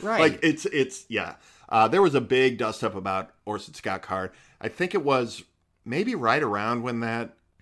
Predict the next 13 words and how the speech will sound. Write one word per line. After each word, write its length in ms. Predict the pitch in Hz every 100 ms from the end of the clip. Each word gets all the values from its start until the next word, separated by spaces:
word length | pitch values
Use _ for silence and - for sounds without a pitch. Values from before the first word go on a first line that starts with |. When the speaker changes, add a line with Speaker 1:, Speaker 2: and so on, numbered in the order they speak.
| _
Speaker 2:
um, 560 | 113 107 101 98 98 95 _ _ _ _ _ _ _ _ _ _ _ _ _ _ _ _ _
when 180 | 113 120
that 180 | 110 110
movie 480 | 117 117 101 98 -
adaptation 680 | - 101 90 - 95 - 95
came 260 | - 90 85
out. 280 | 80 85 - _ _ _ _ _ _ 98
Uh, 360 | 92 90 85 85
but 220 | 117 120
it 180 | 117 123
definitely, 520 | 135 151 120 113 107
he 160 | 135 131
had 260 | 120 117